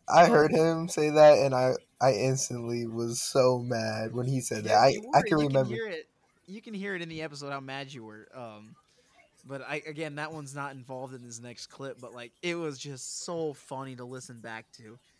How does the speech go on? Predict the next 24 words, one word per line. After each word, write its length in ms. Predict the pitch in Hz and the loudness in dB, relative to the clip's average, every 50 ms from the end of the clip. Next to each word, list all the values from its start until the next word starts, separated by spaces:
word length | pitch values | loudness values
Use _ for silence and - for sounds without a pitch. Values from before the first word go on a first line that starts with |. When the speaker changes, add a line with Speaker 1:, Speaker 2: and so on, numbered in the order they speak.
| - 135 | -8 -2
Speaker 1:
We 80 | 147 151 | 2 4
have 160 | 147 147 - | 4 4 4
so 100 | 160 127 | 2 0
Speaker 2:
It, 40 | 113 | 0
Speaker 1:
much 120 | 113 104 - | 0 -2 -2
Speaker 2:
oh, 120 | 139 131 | -2 -2
Speaker 1:
great 260 | - - 107 104 - | -2 -2 -2 -2 -2
ones. 520 | - 107 107 107 107 107 107 113 123 - - - | -2 -4 -4 -4 -4 -6 -6 -10 -10 -10 -4 0
I, 220 | 127 135 131 123 - - | 2 4 4 4 2 0
I 120 | 117 120 113 | -2 -2 -2
just 120 | 110 113 113 | -4 -4 -4
Speaker 2:
there 80 | 165 160 156 147 | -4 -2 -4 -4
is. 220 | 139 127 120 - _ 147 | -4 -6 -10 -14 _ -12
There 180 | 156 156 156 | -10 -10 -8
really 300 | 151 151 160 160 156 147 147 | -6 -6 -6 -6 -6 -6 -6
is. 200 | 143 135 131 - _ | -6 -6 -10 -14 _
Moments 400 | 147 143 156 175 202 226 233 - | -12 -10 -8 -8 -8 -8 -10 -10
that 220 | - 202 185 160 143 | -8 -8 -8 -8 -6
go 240 | 151 151 156 - | -6 -4 -4 -6
unnoticed, 680 | - 143 147 143 135 127 120 120 120 117 110 - - - | -6 -8 -10 -10 -10 -12 -12 -12 -12 -12 -14 -14 -16 -16
and 160 | 123 123 127 135 | -16 -16 -14 -14
they're 140 | 135 131 | -14 -14
just 320 | 127 139 147 135 127 - - | -14 -14 -14 -14 -16 -16 -16
like, 240 | 127 117 113 - | -18 -18 -18 -20